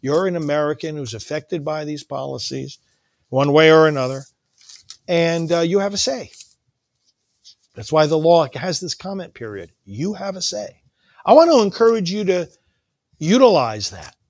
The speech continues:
Utilize that right. We'll make it easy for you.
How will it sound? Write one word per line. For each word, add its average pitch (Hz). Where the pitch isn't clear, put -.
Utilize 151
that 123
right. 110
We'll 226
make 320
it 320
easy 254
for 175
you. 190